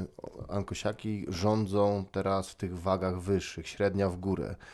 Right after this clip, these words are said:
a to będzie waga lekka i no tutaj nie wiem, znaczy nic nie ujmując, no ale zobaczymy, jak to będzie wyglądało. Według mnie faworytem jest jednak Leo Brichta. Widziałem obydwu panów na żywo w akcji.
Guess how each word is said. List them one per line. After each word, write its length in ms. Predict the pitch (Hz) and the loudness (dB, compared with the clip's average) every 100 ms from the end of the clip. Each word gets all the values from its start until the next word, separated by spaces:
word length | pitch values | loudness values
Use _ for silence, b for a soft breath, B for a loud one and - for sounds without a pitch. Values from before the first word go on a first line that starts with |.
| B B | B B
a 120 | - | -8
to 140 | - 95 | -2 0
będzie 240 | 98 98 | 2 0
waga 300 | 95 101 101 | 0 2 4
lekka 640 | 101 95 - - 98 127 127 - | 4 2 -2 -4 0 0 -2 -4
i 280 | 107 107 107 101 | -2 0 -2 -4
no 140 | 92 95 | -6 -6
tutaj 340 | 101 - 101 | -4 0 2
nie 200 | 101 110 | 2 2
wiem, 140 | 104 98 | 2 2
znaczy 280 | 76 101 | 0 -2
nic 220 | 95 107 98 | -2 0 2
nie 120 | 101 | 2
ujmując, 480 | 110 120 95 87 92 | 4 4 2 0 0
no 100 | 92 | 2
ale 140 | 95 | 2
zobaczymy, 480 | 95 90 95 95 98 | 2 0 -2 0 0
jak 120 | 92 | 0
to 100 | 95 | -2
będzie 220 | 95 95 | -2 0
wyglądało. 640 | 92 90 98 92 90 101 113 | -2 0 0 2 2 2 4
Według 260 | 110 104 | 2 2
mnie 160 | 92 104 | 0 -2
faworytem 720 | - 98 92 104 - 107 107 B B B B B - | -2 -2 0 0 2 0 0 B B B B B -6
jest 220 | 98 95 | -4 0
jednak 260 | 98 98 | -2 0
Leo 300 | 104 104 90 | 4 4 4
Brichta. 600 | 82 87 85 - 98 110 104 | 2 0 -2 -2 2 2 0
Widziałem 420 | 98 90 101 98 - | -4 2 4 4 0
obydwu 360 | 92 98 95 95 | -2 0 0 -2
panów 340 | - 98 92 | 0 0 0
na 140 | 98 92 | 0 0
żywo 300 | 101 95 90 | 0 0 0
w 60 | |
akcji. 540 | 92 90 - 104 117 | 0 -2 -6 -4 -4